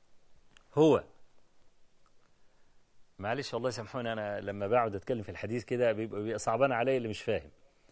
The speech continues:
بس أنا غصب عني يعني ال-، المضطر يركب، آه، يركب الرماح، يعني هنعمل إيه؟ تدليس الإسناد هو أن يروي الراوي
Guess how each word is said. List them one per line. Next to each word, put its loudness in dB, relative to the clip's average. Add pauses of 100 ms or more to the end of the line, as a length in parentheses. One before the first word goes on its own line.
(140)
بس 0
أنا 2
غصب 0
عني -2
يعني -4
ال-، -6
المضطر 4
يركب، 2 (240)
آه، -6
يركب 2
الرماح، -4
يعني -14
هنعمل -4
إيه؟ -4 (1700)
تدليس 2
الإسناد 0
هو 2 (1120)
أن 4
يروي 10
الراوي 6